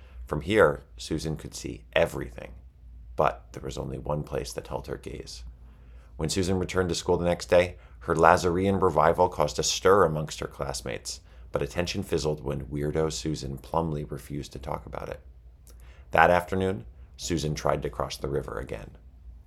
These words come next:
This time, firefighter Zane got to her first. Fire Chief Castillo had decided to keep someone stationed at the marina after their signs debacle.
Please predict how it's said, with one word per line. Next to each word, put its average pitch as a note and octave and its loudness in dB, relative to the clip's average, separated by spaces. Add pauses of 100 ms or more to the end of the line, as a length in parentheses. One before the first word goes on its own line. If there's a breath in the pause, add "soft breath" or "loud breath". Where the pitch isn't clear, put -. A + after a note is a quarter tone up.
(140)
This C#3 6
time, C2+ -2 (180)
firefighter F2 6
Zane D2 0
got - -4
to D2 -4
her C#2 -2
first. - -2 (420 soft breath)
Fire G2+ 8
Chief F#2 -4
Castillo D#2+ 0
had C#2 -4
decided C#2 -2
to - -16
keep - -8
someone A#1+ -6
stationed C#2+ -6
at - -12
the - -10
marina C2+ -10 (360 soft breath)
after - -6
their G#1 -6
signs B1+ -8
debacle. - -6